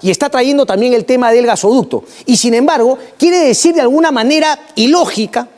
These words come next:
¿no? Irreal, que Humala efectivamente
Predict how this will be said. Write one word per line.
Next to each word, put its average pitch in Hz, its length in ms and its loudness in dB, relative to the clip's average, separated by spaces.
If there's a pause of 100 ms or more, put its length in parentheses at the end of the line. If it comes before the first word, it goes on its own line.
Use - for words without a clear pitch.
(320)
¿no? 208 160 2 (100)
Irreal, 277 560 2 (480)
que 339 400 -2 (180)
Humala 330 540 0
efectivamente 311 880 0